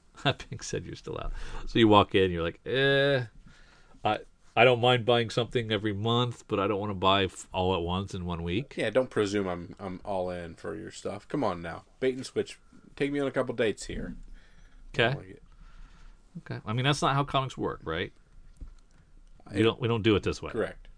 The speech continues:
Speaker 1: These are, that's how O G Ns work.
Speaker 2: Correct.
Speaker 1: You wanna put the whole big story out, it's an O G N. That's the rules. You gotta follow the rules,
Speaker 2: That's right.
Speaker 1: man.
Speaker 2: We're trying to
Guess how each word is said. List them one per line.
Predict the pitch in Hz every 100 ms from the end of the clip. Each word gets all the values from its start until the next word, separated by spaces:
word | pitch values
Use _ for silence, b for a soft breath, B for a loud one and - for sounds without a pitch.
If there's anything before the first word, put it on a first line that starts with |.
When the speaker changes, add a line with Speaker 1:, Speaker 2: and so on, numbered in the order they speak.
| - - - -
Speaker 1:
These | 107 101
are, | 123
that's | 110 -
how | 120
O | 123 117
G | 104 110
Ns | 98
work. | 85 67 - - -
Speaker 2:
Correct. | 107 - -
Speaker 1:
You | -
wanna | 98
put | - 127
the | 113
whole | 113
big | 113 120
story | - 127 127 127
out, | 131 131 - - - -
it's | 107
an | 110
O | 101
G | 87 87 82
N. | 60 - - - b b b b b b - - - - - - - - - - - - - - - - _ _ -
That's | 110 104
the | 110
rules. | 92 90 71 - - - - -
You | -
gotta | 113 98
follow | 107 92
the | 85
rules, | 80 73 69
Speaker 2:
That's |
right. | 101 69
Speaker 1:
man. | 67 - - - b b b b b b -
Speaker 2:
We're | -
trying | 101
to | 95